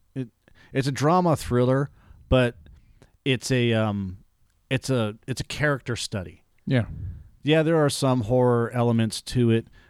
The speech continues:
Speaker 1: but most of it is, is off screen.
Speaker 2: Mm-hmm.
Speaker 1: You know, things that happen to these characters, you don't see them happening until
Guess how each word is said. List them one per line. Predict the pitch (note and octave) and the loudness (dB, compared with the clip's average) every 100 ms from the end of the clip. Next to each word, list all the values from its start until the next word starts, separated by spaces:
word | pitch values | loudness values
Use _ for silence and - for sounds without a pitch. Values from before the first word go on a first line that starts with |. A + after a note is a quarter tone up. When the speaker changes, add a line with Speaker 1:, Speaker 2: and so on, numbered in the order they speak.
| _ | _
Speaker 1:
but | B2+ | -2
most | D#3+ F#3+ G3+ | 0 -2 -2
of | A3 | 0
it | G3 | 2
is, | D#3 C3 A#2 - - | 2 0 -4 -14 -6
is | C#3+ B2+ A2 G2+ - _ _ _ _ _ _ | -2 -2 -4 -8 -18 _ _ _ _ _ _
off | C3 C3+ - | 0 0 0
screen. | - - A#2+ G#2 F2 - - | -6 0 0 0 -6 -18 -10
Speaker 2:
Mm-hmm. | B2 A#2 A2+ - - | -6 -6 -8 -12 -4
Speaker 1:
You | A#2+ | -2
know, | G#2+ G#2 | 0 -4
things | - E3+ F3 D3+ | -2 0 0 0
that | D3 A#2 | -2 -2
happen | C#3 C3+ C3+ | -4 0 0
to | A#2+ | 0
these | B2 A2+ | -2 -2
characters, | - C3 B2 A#2+ B2 B2 A2+ - _ | -4 -2 -2 -2 -2 -2 -4 -10 _
you | A#2+ | 0
don't | C#3 D3+ | 0 -2
see | - - - C#3 | -4 -4 0 2
them | B2+ A#2 | 2 -2
happening | F#2 A#2 B2 - C3+ C#3 C#3+ - _ _ _ - | -2 -2 -2 0 0 0 -2 -8 _ _ _ -4
until | B2+ - C#3 B2+ B2 A#2 | -2 0 2 4 4 0